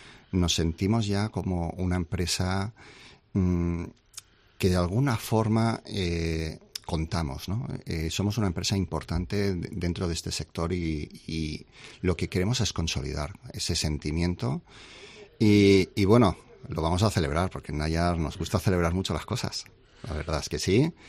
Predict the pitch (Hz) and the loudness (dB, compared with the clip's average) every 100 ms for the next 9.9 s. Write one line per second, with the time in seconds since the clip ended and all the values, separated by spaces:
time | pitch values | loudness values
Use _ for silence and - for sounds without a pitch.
0 | - - - - _ - 104 90 85 78 | -20 -20 -20 -20 _ 0 4 4 4 4
1 | 82 82 82 82 80 - 95 98 98 87 | 2 2 0 0 -2 -2 -2 0 0 0
2 | 85 90 - 80 85 87 85 76 78 80 | -2 -4 -4 -2 0 0 -2 -2 -4 -6
3 | 80 78 - 78 82 82 85 80 80 - | -4 -4 -4 -4 -2 -2 -4 -4 -4 -2
4 | 85 85 80 80 87 80 82 80 104 147 | 0 0 0 0 0 -2 -2 -2 -2 -4
5 | - - - - - 92 82 76 69 - | -10 -20 -20 -20 -14 -6 -4 -4 -6 -8
6 | 69 - 71 - 69 76 87 101 113 120 | -10 -8 -8 -8 -4 -2 0 0 0 -2
7 | 113 78 76 73 71 69 78 69 92 98 | -4 -6 -4 -4 -6 -6 -6 -6 -6 -6
8 | 82 80 80 76 78 85 - - 71 80 | -4 -4 -4 -4 -6 -6 -6 -6 -4 -4
9 | 80 78 76 73 90 107 139 208 - | -4 -4 -4 -2 0 0 -2 -4 -10